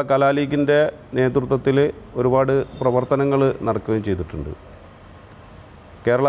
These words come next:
കലാലീഗിൻ്റെ ഉദ്ദേശ ലക്ഷ്യങ്ങൾ അവശ കലാകാരന്മാരെ, അവരെ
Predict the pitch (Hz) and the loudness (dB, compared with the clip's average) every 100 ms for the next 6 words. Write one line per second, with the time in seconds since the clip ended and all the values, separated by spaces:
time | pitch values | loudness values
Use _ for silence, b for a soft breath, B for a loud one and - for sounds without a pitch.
0 | 139 139 143 143 147 151 147 151 135 127 | 2 2 2 0 0 2 2 2 0 0
1 | 143 143 151 147 135 123 - 139 139 107 | 0 2 4 4 0 -4 0 2 4 2
2 | 113 - - - - - - - - - | 0 -4 -18 -20 -20 -20 -20 -20 -20 -20
3 | - - - - 117 131 135 175 175 143 | -20 -20 -20 -4 -2 0 0 0 2 0
4 | 147 143 143 151 147 151 147 143 147 151 | 2 2 2 2 2 2 2 2 0 -2
5 | - - - - - - - - - 123 | -14 -20 -20 -20 -20 -20 -20 -20 -4 0
6 | 131 139 | 2 2